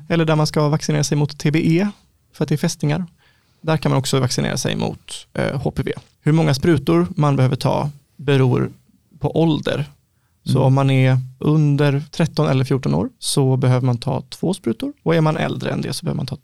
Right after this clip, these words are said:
Speaker 1: tre. Och varje spruta kostar ungefär tvåtusen kronor.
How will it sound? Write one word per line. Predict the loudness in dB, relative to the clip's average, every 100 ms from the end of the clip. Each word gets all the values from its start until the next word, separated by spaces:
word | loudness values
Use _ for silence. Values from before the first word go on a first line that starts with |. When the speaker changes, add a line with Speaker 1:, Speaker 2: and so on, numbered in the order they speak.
| -14
Speaker 1:
tre. | -12 -12 _ -4
Och | 0
varje | 2 0
spruta | -2 -2 -2
kostar | -4 -4 -2
ungefär | 0 -2 -4 -6 -6 -4
tvåtusen | -8 -10 -10 -8 -8 -10
kronor. | -12 -14